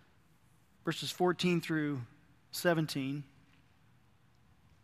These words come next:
<clears throat> "Moreover, from the time that I was appointed to be their governor in the land of Judah, from the twentieth year to the thirty-second year of Artaxerxes the king, twelve years,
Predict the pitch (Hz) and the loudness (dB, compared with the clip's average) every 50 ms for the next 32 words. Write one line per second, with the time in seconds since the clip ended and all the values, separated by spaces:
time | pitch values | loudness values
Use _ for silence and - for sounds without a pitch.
0 | - - - _ _ _ - _ - - - - - - - - - _ - - | -20 -20 -20 _ _ _ -20 _ -20 -20 -20 -20 -20 -20 -20 -20 -20 _ -4 4
1 | - 202 185 170 160 165 160 165 175 175 185 170 - 165 156 143 131 - 170 165 | 6 6 8 8 6 6 6 6 6 6 6 4 2 0 0 0 2 2 2 2
2 | 170 170 165 156 156 156 151 135 147 123 - 170 175 175 180 170 - - 156 160 | 4 2 2 2 2 2 2 0 -4 -4 -2 0 2 2 2 2 0 0 0 0
3 | 156 151 139 135 156 156 147 160 165 185 196 185 156 143 143 151 156 165 160 143 | 0 0 0 0 0 0 2 2 2 2 2 2 0 -2 -2 0 0 0 0 -2
4 | 131 123 151 160 170 185 196 208 190 - - - - - - - - - - - | -2 2 4 6 6 6 4 4 0 -6 -14 -20 -20 -20 -20 -18 -18 -18 -18 -6
5 | - - 208 208 196 196 - 214 220 226 233 226 - 208 208 214 226 214 - 185 | 4 10 12 12 12 12 10 8 10 10 10 10 8 8 8 8 8 8 4 0
6 | 165 156 - 196 202 202 196 - - 202 185 180 175 170 185 190 190 160 170 165 | 0 2 4 6 6 6 6 8 6 6 6 6 4 4 6 6 6 6 6 6
7 | 175 180 165 147 151 180 185 170 - - 185 160 156 147 - - 180 175 165 156 | 6 6 6 4 2 2 2 2 0 0 0 0 -2 -4 -2 0 2 2 4 2
8 | 156 - - - 170 175 196 170 151 151 151 151 156 147 - - - - | 2 0 2 4 4 4 4 4 2 0 0 0 0 -2 -4 -8 -10 -10